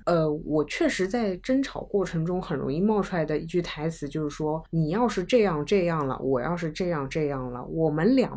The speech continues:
不如一个人，不是更爽吗？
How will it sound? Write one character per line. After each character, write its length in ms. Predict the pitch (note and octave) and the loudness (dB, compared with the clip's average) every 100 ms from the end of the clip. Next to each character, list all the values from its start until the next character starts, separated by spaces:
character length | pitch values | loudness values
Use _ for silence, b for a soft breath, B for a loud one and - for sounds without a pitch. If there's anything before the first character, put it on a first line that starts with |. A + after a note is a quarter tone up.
| C3+ | -6
不 100 | G3+ | -4
如 480 | F3 C#3+ C#3 D#3+ F#3+ b b b - | -2 -2 -4 -4 -4 b b b -4
一 240 | F#3 F#3 | 0 2
个 180 | G#3 A#3+ | 6 6
人， 320 | D#3+ C#3 B2+ | 6 2 0
不 140 | D#3+ | -4
是 160 | G3 G3+ | -2 0
更 260 | G3+ C#4+ G3+ | 2 2 2
爽 240 | - C#3+ - | 0 -8 -8
吗？ 320 | C3 D3+ A3 | -2 0 0